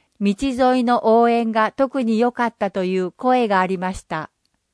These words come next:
市民の方々が応援してくださったおかげで感想ができましたと感謝している人もいました。中学生や高校生のボランティアも多くて、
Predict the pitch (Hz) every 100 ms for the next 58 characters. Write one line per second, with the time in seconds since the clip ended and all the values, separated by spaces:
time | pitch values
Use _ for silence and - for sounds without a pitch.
0 | _ _ _ _ _ _ _ - 277 262
1 | 269 240 214 214 208 233 220 208 175 175
2 | - 208 233 254 262 262 - 240 240 240
3 | 247 247 - 202 190 - 214 208 202 202
4 | _ _ _ 247 269 269 - 262 247 254
5 | 233 226 240 233 240 - 175 - _ _
6 | _ _ 240 226 _ _ - 262 277 -
7 | 233 220 - 220 214 196 - 233 208 190
8 | 196 202 202 - 175 156 _ _ _ _
9 | _ _ _ _ _ _ _ _ _ _
10 | - 262 269 262 262 - 233 214 208 185
11 | - 254 254 262 262 254 226 202 180 175
12 | 170 202 240 269 247 - 214 190 190 -
13 | 226 220 202 190 170